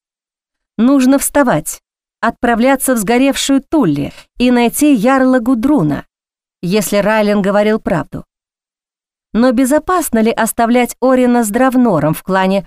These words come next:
Бартерхал так надолго? «Три дня. Скорее всего, твоей магии потребуется куда больше времени после такого. Поправляйся», — почти приказал Райлен,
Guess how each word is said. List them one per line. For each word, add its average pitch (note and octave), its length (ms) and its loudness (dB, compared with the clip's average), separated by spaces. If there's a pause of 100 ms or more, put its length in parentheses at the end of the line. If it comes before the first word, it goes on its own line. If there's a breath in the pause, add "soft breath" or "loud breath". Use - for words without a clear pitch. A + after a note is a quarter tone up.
(280)
Бартерхал A3 800 -2
так - 260 -6
надолго? F#3+ 540 -2 (1200)
«Три A#3+ 220 0
дня. F#3 380 -2 (880)
Скорее A3+ 420 0
всего, G#3 340 -2
твоей A3+ 360 0
магии A3 400 0
потребуется A3 680 -2
куда A#3 240 -2
больше G#3 420 -2
времени C#3+ 520 -2 (500)
после E3+ 300 -4
такого. E3 500 -8 (800)
Поправляйся», — A3 880 -2 (1200 soft breath)
почти F#3+ 380 -4
приказал F#3 600 0
Райлен, F#3+ 480 -2